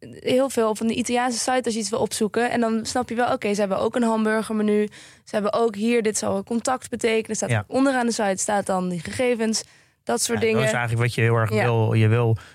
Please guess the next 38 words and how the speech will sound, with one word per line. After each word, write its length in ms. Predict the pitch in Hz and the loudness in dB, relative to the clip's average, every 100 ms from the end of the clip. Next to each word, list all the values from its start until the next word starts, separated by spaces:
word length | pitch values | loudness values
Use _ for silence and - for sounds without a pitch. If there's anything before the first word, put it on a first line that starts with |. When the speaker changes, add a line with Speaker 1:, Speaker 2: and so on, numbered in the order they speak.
| _ | _
Speaker 2:
Het 160 | 107 107 | -4 2
doel 220 | 135 143 | 4 4
is 80 | 120 | 2
eigenlijk 380 | 123 127 123 | 0 0 -2
om 180 | 120 110 | 0 2
een, 260 | 107 107 107 | 2 0 -2
een, 180 | 117 107 | -2 -2
uiteindelijk 420 | 110 - 113 113 113 | -2 -4 -2 -2 -2
een 80 | |
product 260 | 107 110 123 | -2 0 0
te 100 | 139 | 2
zijn 180 | 123 117 | 2 2
die 100 | 117 | 4
mensen 280 | 113 107 107 | 2 2 0
heel 120 | 110 | -2
fijn 380 | - - 120 127 | -2 -2 0 0
vinden 220 | 127 117 | 2 0
om 60 | |
te 80 | 107 | 0
gebruiken. 440 | 110 110 113 113 110 | 0 0 2 0 0
En 60 | 104 | 0
dat 40 | 113 | 2
heel 60 | |
snel 520 | 113 - 127 117 113 110 | 0 0 2 4 2 2
werkt. 360 | 110 107 107 | 2 2 0
Dat 120 | 117 | -4
je 140 | - 110 - - | -4 -4 -4 -10
zo 140 | - | 0
min 100 | 131 | 2
mogelijk 240 | 131 107 - | 2 -2 -2
frictie 480 | 139 151 - 135 120 | -2 -2 -2 0 0
hebt 200 | 127 - | -2 -2
tussen 220 | 123 113 | -2 -2
het 60 | - | -2
product 400 | 113 117 131 - | 0 0 0 -4
en 120 | - 117 | -4 -2
de 60 | |
gebruiker. 460 | 98 104 127 117 | -2 -2 -2 -2